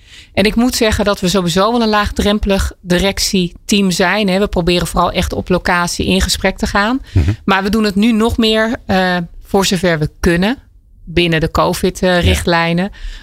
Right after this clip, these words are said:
Speaker 1: om te zorgen dat je echt met de mensen in gesprek gaat.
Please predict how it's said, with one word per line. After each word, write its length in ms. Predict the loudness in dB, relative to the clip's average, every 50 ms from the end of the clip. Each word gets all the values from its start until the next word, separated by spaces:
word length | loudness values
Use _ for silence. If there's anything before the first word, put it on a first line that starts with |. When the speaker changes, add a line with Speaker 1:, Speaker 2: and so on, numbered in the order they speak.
| -14 -4
Speaker 1:
om 160 | -2 0 0
te 100 | 2 0
zorgen 380 | 2 2 2 2 2 0 0 -2
dat 160 | -2 -2 -2
je 100 | -4 -2
echt 240 | 0 0 0 2 0
met 180 | 0 0 0
de 80 | 0 0
mensen 320 | 0 0 0 0 -2 -2 -2
in 80 | -2
gesprek 340 | -2 -4 -4 -4 -6 -6 -4
gaat. 340 | -4 -6 -6 -6 -8 -12 -14